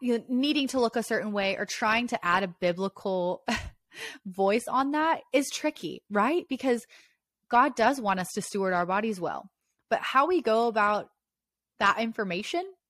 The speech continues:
being shared in a Christian biblical sense, I don't know. Like,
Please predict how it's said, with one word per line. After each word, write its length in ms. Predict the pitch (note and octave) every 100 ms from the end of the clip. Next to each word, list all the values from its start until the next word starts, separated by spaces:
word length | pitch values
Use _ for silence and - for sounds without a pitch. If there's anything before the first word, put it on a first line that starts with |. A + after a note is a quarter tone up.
| _ -
being 240 | B3+ A#3+
shared 540 | A3+ - G#3 A3+ B3+ -
in 120 | A3 A3+
a 80 |
Christian 600 | G#3+ - A#3 - A#3+ A#3
biblical 500 | A3 G#3+ A3 - G3
sense, 540 | G3 - A3 D4+ - - - - _ _ _ _ _
I 880 | B3+ B3+ B3+ B3+ B3 B3+ C4 C4+ C#4 C4+
don't 200 | B3 A3
know. 180 | D#3+ -
Like, 260 | G#3 G#3+